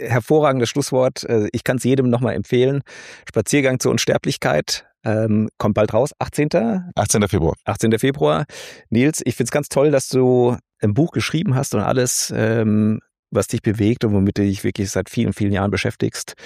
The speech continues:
Speaker 1: äh, in Schriftform, äh, dargelegt hast, auch wenn, ähm, viele glauben, dass keiner mehr Bücher liest, äh, und alles über YouTube und in Shortform, äh, zu konsumieren ist, glaube ich dennoch, dass es ganz, ganz wichtig ist, ähm, das einmal gemacht zu haben.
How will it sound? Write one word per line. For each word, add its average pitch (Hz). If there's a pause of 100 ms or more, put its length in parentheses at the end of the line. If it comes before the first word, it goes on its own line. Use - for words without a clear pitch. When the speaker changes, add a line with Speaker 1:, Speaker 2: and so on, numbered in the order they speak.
(380)
Speaker 1:
äh, 95
in -
Schriftform, 98
äh, 95
dargelegt 98
hast, -
auch 87
wenn, 95
ähm, 92
viele 95
glauben, 90
dass 87
keiner 92
mehr 87
Bücher 107
liest, 87
äh, 95
und 95
alles -
über 95
YouTube 98
und 87
in 90
Shortform, 90 (540)
äh, 90
zu -
konsumieren 98
ist, - (360)
glaube 95
ich 107
dennoch, 104
dass -
es 98
ganz, 104
ganz 92
wichtig 101
ist, - (140)
ähm, 92
das 87
einmal 90
gemacht 95
zu 110
haben. 107